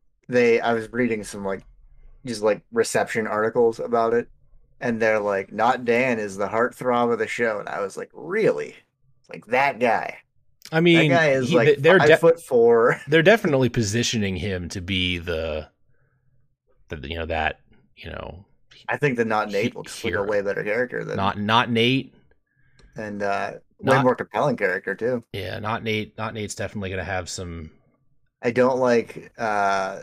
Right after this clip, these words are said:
Speaker 1: not Chuck Bass, not Robert Pattinson, but kind of, like, if you mesh the two together into
Speaker 2: Yeah.
Speaker 1: one actor.
Speaker 2: Yeah. He,
Speaker 1: Uh,
Speaker 2: I don't know what they're doing with it. Like, I, I feel like they're, they're positioning him to, to be the heel,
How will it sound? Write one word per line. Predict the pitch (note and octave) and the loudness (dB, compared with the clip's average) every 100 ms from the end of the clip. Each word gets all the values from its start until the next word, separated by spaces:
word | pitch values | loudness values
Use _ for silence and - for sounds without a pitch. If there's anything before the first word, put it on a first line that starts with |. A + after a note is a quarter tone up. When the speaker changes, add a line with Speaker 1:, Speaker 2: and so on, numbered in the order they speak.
| - | -8
Speaker 1:
not | A2+ A2 - | -2 -2 -2
Chuck | - G#2+ - | -6 -6 -4
Bass, | G2+ G2+ G#2 - _ | -2 -2 -4 -12 _
not | A2+ A2 G#2 G2+ | -8 -2 -2 -2
Robert | G#2+ G#2 G#2 | -4 -4 -6
Pattinson, | G#2 F#2+ G2+ G#2+ A2 G#2+ G2 | -4 -4 -4 -10 -10 -12 -10
but | G#2+ | -10
kind | - G#2 G2+ | -6 -4 -4
of, | G#2 G2 | -4 -4
like, | A2 G#2 | -4 -4
if | G#2+ | -8
you | G#2+ | -10
mesh | G#2 G#2 G#2 - | -6 -2 -2 -2
the | A#2 | -6
two | - A#2 | -4 -6
together | G#2 G2 G2 G#2 | -4 -2 0 0
into | G#2 E2+ | 0 -2
Speaker 2:
Yeah. | |
Speaker 1:
one | F#2 G2 | -2 -2
actor. | G2 G#2 A2+ A#2+ - _ _ | -2 -2 -4 -6 -12 _ _
Speaker 2:
Yeah. | - D#2+ D#2+ D#2+ - _ | -10 -8 -8 -10 -16 _
He, | - B2+ | -8 -2
Speaker 1:
Uh, | A2 A2 G#2 - - - - _ _ _ _ - | 2 2 0 -6 -20 -20 -20 _ _ _ _ -4
Speaker 2:
I | C3 | 0
don't | D#3 | 0
know | B2+ | 0
what | A#2 G#2+ | 0 -2
they're | G2+ | -6
doing | F#2+ G#2 | -4 -6
with | G2 F2 | -6 -6
it. | E2+ | -8
Like, | F#2 F#2+ | -8 -8
I, | - G#2 | -10 -8
I | A2+ | -10
feel | - C#3 | -4 0
like | D3+ D3+ | 2 2
they're, | C3 G2+ - | 0 -4 -6
they're | A2+ G2+ F#2 - _ _ - - | -6 -6 -8 -18 _ _ -20 -6
positioning | B2 F#2 A2+ - D#3+ D#3+ | -4 0 0 0 2 0
him | E3 C#3+ E3 D#3+ D#3+ D#3 | 0 -2 0 0 -2 -6
to, | - C3 A#2 A2+ A2 | -2 2 4 4 2
to | A2+ | -4
be | F#2+ A#2 C3 | -2 2 2
the | C3 | 2
heel, | - C3 C#3+ D3 D#3 | 0 2 2 0 -6